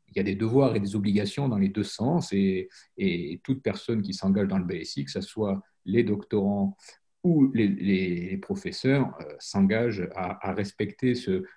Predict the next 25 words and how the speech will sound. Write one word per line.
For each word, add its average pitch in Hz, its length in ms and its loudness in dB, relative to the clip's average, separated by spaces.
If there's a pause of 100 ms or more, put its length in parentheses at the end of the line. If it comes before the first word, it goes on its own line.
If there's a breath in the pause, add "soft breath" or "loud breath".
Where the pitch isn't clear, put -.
ce 113 120 -6
suivi 139 320 0
strict 135 360 0
et 120 100 6
efficace 147 540 0
qui, 135 240 2
à 110 80 0
mon 120 160 2
sens, 151 420 0 (240 loud breath)
fait 151 200 6
aussi 135 340 2
partie 135 360 -2
de 117 120 2
la, 98 320 4
vraiment 123 440 2
la 104 120 2
marque 107 280 -2
de 98 120 2
fabrique 101 440 -4
de, 92 400 -6
de, 92 140 -6
de 90 140 -12
B 95 80 -8
S 87 300 -10
I. - 20 -20